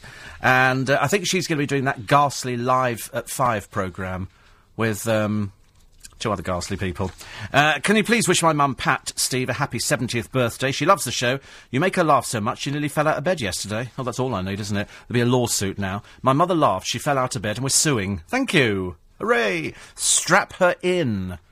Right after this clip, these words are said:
Strap her in to bed, Julie. So much easier. And, uh, Mandy says, "The power of your words, Steve. I've just got up and made myself a cuppa and a Marmite sandwich."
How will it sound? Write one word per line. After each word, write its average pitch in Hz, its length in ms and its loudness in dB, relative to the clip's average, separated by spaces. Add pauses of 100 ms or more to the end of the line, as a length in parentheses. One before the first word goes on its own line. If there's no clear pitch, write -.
(200)
Strap - 420 -2
her 156 200 2
in 156 300 0
to - 100 -6
bed, 82 420 -6
Julie. 85 480 -8
So - 240 -4
much 151 260 -4
easier. 110 460 -2 (640)
And, 123 320 2
uh, 135 80 2
Mandy 165 300 4
says, 117 440 -2
"The 120 100 -6
power 202 380 2
of 175 80 -2
your 175 160 2
words, 147 300 0
Steve. 95 320 -6
I've 107 100 -8
just - 180 -4
got 156 100 0
up 131 120 2
and 117 60 -6
made 123 140 -2
myself 123 260 0
a 120 60 -6
cuppa 101 420 -4 (320)
and 90 120 -4
a 92 40 -2
Marmite 139 560 0
sandwich." 120 760 -10